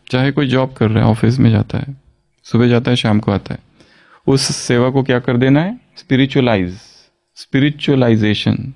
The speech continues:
अलौकिक में रूपांतरित कर देना है उसको, कि ये मैं किस लिए कर रहा हूँ? बाबा की प्रत्यक्षता के लिए। ये मैं किस लिए कर रहा हूँ? उसका direct कोई connection नहीं है ईश्वरीय सेवा से,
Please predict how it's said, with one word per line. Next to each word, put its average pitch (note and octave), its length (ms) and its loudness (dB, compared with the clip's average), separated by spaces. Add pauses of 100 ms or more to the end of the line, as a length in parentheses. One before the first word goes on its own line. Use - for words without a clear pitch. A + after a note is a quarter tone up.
(260)
अलौकिक B2+ 520 0
में C3 120 4
रूपांतरित G2+ 580 0
कर F2+ 140 -2
देना - 220 0
है - 120 -4
उसको, - 260 -12 (580)
कि B2 80 2
ये B2+ 120 4
मैं C3+ 160 2
किस C3 180 -4
लिए D3 140 2
कर C3+ 140 0
रहा C#3 120 0
हूँ? F#3 100 2 (840)
बाबा G#2 300 2
की A#2+ 180 0
प्रत्यक्षता - 720 -4
के - 260 -14
लिए। G#2+ 240 -4
ये B2 60 2
मैं B2 180 2
किस B2+ 200 -4
लिए C3 140 0
कर B2+ 160 -2
रहा C3+ 120 0
हूँ? F3+ 100 -2 (720)
उसका C#3+ 240 -2
direct C#3 420 0
कोई F3 140 2
connection D#3 420 -2
नहीं D#3 220 2
है F2+ 120 -8 (1080)
ईश्वरीय A#2+ 460 2
सेवा G2 320 -2
से, - 140 -16